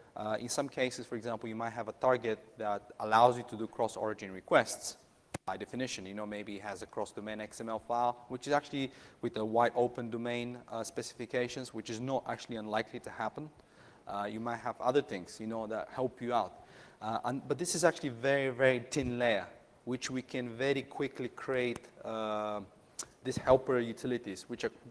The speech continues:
very few, by the way, just, like, a hundred lines of code, right? That will be able to take, uh, any generic type of request and translate it to whatever medium you want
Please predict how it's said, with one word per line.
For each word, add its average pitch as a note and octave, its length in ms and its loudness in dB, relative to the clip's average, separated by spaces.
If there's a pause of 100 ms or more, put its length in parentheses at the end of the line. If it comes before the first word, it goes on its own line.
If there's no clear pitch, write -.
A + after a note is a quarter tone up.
very C#3 220 10
few, A#2+ 240 -2
by G2+ 180 0
the F#2+ 100 -6
way, F#2+ 180 -6 (200)
just, - 220 -10
like, G#2+ 220 -8
a G2 160 -6 (100)
hundred A#2 240 -4
lines A2 300 -6
of A2 120 -10
code, A2+ 300 -2
right? A2 180 -8 (520)
That A2+ 400 0
will B2 180 6
be B2 140 0
able A#2+ 180 2
to - 140 -8
take, - 520 -2 (140)
uh, G2+ 340 -6
any B2 220 -4
generic A2+ 460 -6
type G#2+ 180 -6
of G#2 80 -12
request A2 460 -4
and G2 100 -12
translate A2 400 -6
it G#2 140 -4
to - 80 -6
whatever G#2 500 -2 (320)
medium A2 400 -6
you G#2+ 80 -6
want A#2 240 -4